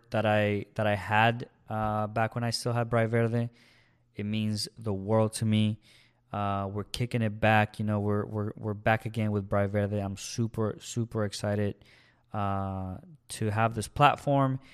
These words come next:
And, you know, follow me on social media. I changed actually all my social media because it, everything was Bright Verde, and then I switched everything to my personal. But, um, you know, you can find me on Twitter at,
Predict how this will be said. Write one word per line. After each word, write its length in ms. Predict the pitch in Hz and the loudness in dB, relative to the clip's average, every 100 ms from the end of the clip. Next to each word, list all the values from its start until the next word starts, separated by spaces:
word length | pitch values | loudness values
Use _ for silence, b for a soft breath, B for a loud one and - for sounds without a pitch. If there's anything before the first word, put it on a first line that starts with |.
| B B _ - | B B _ -4
And, 760 | 113 110 110 110 107 104 113 - | 0 2 2 0 -2 -2 -6 -8
you 160 | - 113 | -6 0
know, 340 | 107 104 101 - | 2 0 -2 -4
follow 300 | - 139 135 | 4 6 6
me 240 | 135 131 | 4 2
on 180 | 120 113 | 2 0
social 340 | - 113 - | 0 -4 -2
media. 480 | 110 139 131 131 123 | -2 0 4 4 6
I 140 | 107 123 | 4 2
changed 300 | - 151 131 | 2 0 2
actually 280 | 120 - | 0 0
all 120 | 113 113 | 0 2
my 80 | 113 | 0
social 340 | - 110 113 | -2 -6 -4
media 280 | 107 104 101 | -2 0 -2
because 380 | 98 - 104 - | -4 -6 -6 -4
it, 240 | 107 104 - | -4 -4 -4
everything 280 | 104 101 107 | -4 -2 -2
was 140 | 104 | -4
Bright 240 | 98 101 98 | -2 -2 0
Verde, 220 | 101 104 | 0 0
and 120 | 101 | -2
then 80 | 98 | -2
I 60 | |
switched 300 | 98 104 98 | -2 -4 -4
everything 260 | 98 98 101 | -4 -4 -6
to 100 | - | -6
my 120 | 98 | -6
personal. 540 | 98 107 104 117 117 117 B B B B B 120 | -4 -4 -2 0 -2 -2 B B B B B 2
But, 420 | 110 107 - - | 4 4 2 0
um, 760 | 107 107 104 101 101 98 98 101 _ _ b b b | 2 4 4 2 0 -4 -6 -10 _ _ b b b
you 100 | - | -4
know, 60 | 117 | 0
you 120 | 117 | 0
can 120 | 127 | 0
find 260 | 117 139 139 | 6 8 8
me 220 | 139 135 - | 6 4 4
on 380 | 117 117 113 107 | 4 4 2 -2
Twitter 520 | - 123 120 120 117 | 0 4 6 6 4
at, 400 | 117 110 110 107 | 2 4 4 2